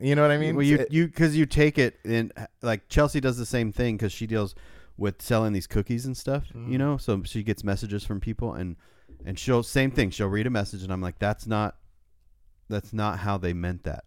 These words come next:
Speaker 1: I know. I, I, it happens to me all the <laughs> time.
Speaker 2: Yeah. And all, you know what that is? That's anxiety.
Speaker 1: It is. It's anxiety. It's, uh, maybe a little insecurity,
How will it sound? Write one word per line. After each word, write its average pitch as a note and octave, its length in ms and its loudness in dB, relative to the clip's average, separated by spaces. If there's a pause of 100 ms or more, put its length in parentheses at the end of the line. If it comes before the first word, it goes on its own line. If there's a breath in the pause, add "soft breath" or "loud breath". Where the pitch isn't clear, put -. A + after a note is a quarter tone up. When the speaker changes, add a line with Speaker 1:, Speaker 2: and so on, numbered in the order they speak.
Speaker 1:
I F2+ 140 -6
know. F2 260 -8 (120)
I, D#2 60 -10 (140)
I, - 60 -10 (180)
it - 40 -16
happens G2+ 400 -10
to E2+ 60 -14
me D#2+ 160 -12
all D#2+ 140 -10
the - 140 -2
<laughs> - 20 -16
time. - 480 -10
Speaker 2:
Yeah. F#2 320 -2
And C3 180 0
all, B2+ 240 2
you C3+ 100 4
know D3 80 6
what C#3 80 4
that A#2+ 160 4
is? C#3 180 2
That's A2+ 200 -2
anxiety. F2 520 0 (500)
Speaker 1:
It F#3 120 4
is. E3+ 220 2
It's D3+ 140 -4
anxiety. C3 600 0
It's, A2+ 320 -4
uh, A2 300 -2
maybe G#2+ 220 -4
a G#2 40 -4
little G#2 220 -4
insecurity, G2+ 640 -6